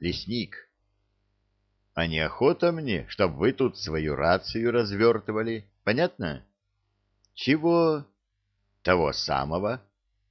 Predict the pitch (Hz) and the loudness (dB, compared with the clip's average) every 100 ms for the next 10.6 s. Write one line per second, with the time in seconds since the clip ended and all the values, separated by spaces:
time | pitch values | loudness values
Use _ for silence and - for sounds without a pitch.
0 | _ _ _ _ - 98 127 104 - 69 | _ _ _ _ 0 4 4 2 -2 -6
1 | - 95 101 120 117 107 101 - 90 98 | -4 0 4 6 4 2 -4 -2 0 0
2 | 98 104 131 139 - - 64 52 _ _ | -2 -4 -4 -6 -8 -10 -10 -10 _ _
3 | _ _ 87 95 101 117 156 180 - 98 | _ _ 2 6 6 6 4 2 2 0
4 | 92 - 90 80 82 87 90 98 139 - | 0 -4 -2 -2 -2 0 2 0 -2 -2
5 | 95 69 76 69 64 58 57 _ _ _ | -2 0 -2 0 -4 -8 -14 _ _ _
6 | _ _ _ 117 113 131 110 95 - - | _ _ _ -4 4 6 6 2 -2 -2
7 | 90 90 82 - - 95 87 85 78 82 | 0 0 -4 -10 -4 -2 2 0 0 -2
8 | 82 80 76 - 76 73 _ _ _ _ | 0 0 -2 -6 -10 -10 _ _ _ _
9 | 90 117 117 110 131 165 156 92 82 82 | 2 6 6 4 0 -2 -2 -4 -2 0
10 | 78 80 76 82 - - | 0 -2 -2 -4 -12 -20